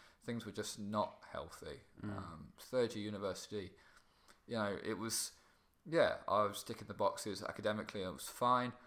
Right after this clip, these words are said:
Speaker 1: but from a spiritual point of view, totally bereft, really. Nothing, nothing going on.
Speaker 2: Mm.
Speaker 1: Um, and, yeah, and it wasn't, it, yeah, my, my, my spiritual input and output was, was, was nil.
Speaker 2: Yeah.
Speaker 1: <laughs> You know?
Speaker 2: Yeah, well, there's no doubt about it. You,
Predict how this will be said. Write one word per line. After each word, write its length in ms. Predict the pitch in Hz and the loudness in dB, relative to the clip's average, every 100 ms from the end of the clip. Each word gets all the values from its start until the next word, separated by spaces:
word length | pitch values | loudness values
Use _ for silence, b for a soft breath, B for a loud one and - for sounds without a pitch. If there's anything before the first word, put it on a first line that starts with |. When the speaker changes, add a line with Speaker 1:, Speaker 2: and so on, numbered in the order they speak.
| B B _ | B B _
Speaker 1:
but 280 | 117 107 - | 2 4 4
from 120 | 101 | -2
a 40 | 92 | -6
spiritual 420 | - 139 110 - | 0 0 0 -6
point 160 | 104 | -8
of 60 | 98 | -6
view, 160 | 95 87 | -6 -6
totally 560 | - 117 104 - - - _ - | -4 -4 -4 -10 -12 -14 _ -4
bereft, 420 | 98 92 - - | -2 -2 -6 -12
really. 280 | 87 101 101 | -4 -4 -2
Nothing, 360 | 104 - 95 - | -6 -8 -10 -6
nothing 360 | 123 113 107 98 | -4 -4 -6 -4
going 280 | 101 95 | -4 -4
on. 300 | - - - - 117 | -6 -6 -8 -10 -10
Speaker 2:
Mm. 140 | 110 53 | -6 -4
Speaker 1:
Um, 380 | 53 50 50 85 69 - _ - | -4 -4 -6 -10 -16 -20 _ -8
and, 540 | 98 95 92 101 - - _ _ _ _ _ - | -6 -6 -8 -12 -14 -16 _ _ _ _ _ -6
yeah, 200 | 95 85 - | -2 -2 -6
and 280 | 90 90 92 - _ _ _ _ - | -10 -8 -10 -14 _ _ _ _ -8
it 60 | |
wasn't, 400 | 92 95 101 98 - _ _ - | -2 -2 -2 -8 -12 _ _ -12
it, 320 | 107 101 107 85 | -8 -6 -6 -4
yeah, 180 | 110 85 | -4 -2
my, 140 | 92 - | -4 -2
my, 100 | 95 92 | -4 -2
my 60 | 95 | -4
spiritual 420 | - 113 - 101 | -2 -4 -2 -6
input 320 | 98 95 98 | -4 0 0
and 100 | 87 | 0
output 340 | 87 87 - 78 | -4 -4 -6 -8
was, 220 | 92 - - 104 98 - | -8 -12 -12 -12 -12 -12
was, 120 | 98 107 - 92 - | -12 -12 -12 -12 -10
was 120 | 95 | -8
nil. 220 | 104 87 - - | -8 -8 -12 -12
Speaker 2:
Yeah. 80 | 101 95 113 | -8 -8 -8
Speaker 1:
<laughs> 260 | 117 - | -8 -8
You 60 | 160 | -6
know? 80 | 120 - - - B B | -8 -10 -18 -20 B B
Speaker 2:
Yeah, 340 | 117 113 107 104 | 2 6 8 6
well, 120 | 110 | 4
there's 160 | 123 127 | 0 0
no 220 | 139 131 | 2 4
doubt 260 | 104 92 - | 4 2 0
about 360 | 95 107 - | 0 0 -2
it. 120 | 65 52 | -6 -8
You, 140 | 73 | -10